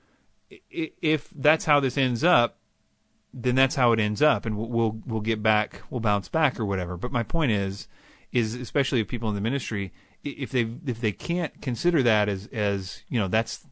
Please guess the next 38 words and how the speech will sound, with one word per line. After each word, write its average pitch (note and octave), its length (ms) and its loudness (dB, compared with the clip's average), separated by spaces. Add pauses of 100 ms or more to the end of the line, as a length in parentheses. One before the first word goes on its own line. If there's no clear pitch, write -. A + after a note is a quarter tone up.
(100)
that's A2 220 -2
a - 20 -10
potential A2+ 380 -2
possibility, A2 680 2
and G#2+ 80 0
they G2+ 60 0
haven't G#2 280 -2
gone A2+ 260 2
there G2+ 300 2
and, F#2+ 120 -4
and G#2+ 120 -4
been A2 120 4
okay G#2 320 0
with B2 160 0
that G2+ 160 2
if G2 100 -6
it G#2 100 -4
ha-, G#2 280 0
has A2 240 -4
to F2+ 80 -8
happen, A2 380 -2 (400)
then A#2+ 100 0
it A#2 40 0
really A#2 280 4
kind A2 180 0
of G2 60 -4
puts - 200 -4
them G#2+ 120 0
in G2+ 80 0
a, G2+ 100 -2
in G#2+ 200 -4
a F#2+ 40 -4
difficult G#2 520 -4 (420)
and A2+ 160 -8
stressful A2 400 -4
situation G#2 760 0 (440)
when, G2 420 -2
uh, F#2+ 440 -4